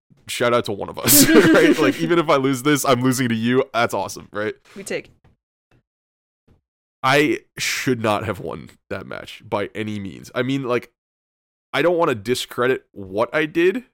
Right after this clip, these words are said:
Speaker 1: because it wasn't like, you know, I didn't, like, hacks through him, I didn't, like, paralyze him to try and win a game.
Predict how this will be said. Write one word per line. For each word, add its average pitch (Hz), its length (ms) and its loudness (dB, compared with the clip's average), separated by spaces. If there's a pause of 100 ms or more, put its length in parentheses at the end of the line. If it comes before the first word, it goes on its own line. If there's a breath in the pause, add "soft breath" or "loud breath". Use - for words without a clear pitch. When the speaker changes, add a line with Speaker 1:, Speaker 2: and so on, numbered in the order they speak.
(100)
Speaker 1:
because 123 260 -4
it 127 80 -4
wasn't 131 300 -2
like, 90 300 -10
you 104 100 -10
know, - 60 -10
I 107 80 -4
didn't, 101 180 -6
like, 76 160 -10
hacks - 280 -16
through 73 180 -10
him, 87 80 -12
I - 20 -8
didn't, 92 160 -8
like, - 160 -16
paralyze - 420 -12
him - 140 -18
to - 120 -20
try - 220 -14
and 55 100 -16
win - 120 -16
a - 40 -18
game. 60 200 -14